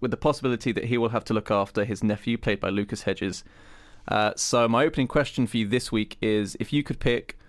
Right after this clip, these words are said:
one older character in film and one younger character and put them together to recreate that kind of similar dynamic of this kind of, sort of awkward parental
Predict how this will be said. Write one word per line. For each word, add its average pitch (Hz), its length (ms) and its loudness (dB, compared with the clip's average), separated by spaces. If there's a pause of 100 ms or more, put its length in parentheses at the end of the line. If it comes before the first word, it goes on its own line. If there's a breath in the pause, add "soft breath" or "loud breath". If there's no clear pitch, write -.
(220 soft breath)
one 135 360 4 (120)
older 139 600 4 (100)
character 101 580 0 (140)
in 98 100 -2
film 135 360 -2 (380 soft breath)
and 110 200 0
one 107 180 2
younger 117 360 2
character - 520 -2
and 110 140 -2
put - 100 0
them 123 80 2
together 104 460 0
to - 100 -14 (160)
recreate 110 420 0
that 98 160 0
kind 104 240 -2
of 98 220 -6
similar 104 540 0
dynamic 101 640 -4
of - 580 -6
this - 260 -6
kind - 120 -14
of, - 80 -6
sort - 160 -4
of - 180 -10
awkward 117 540 0
parental 101 720 0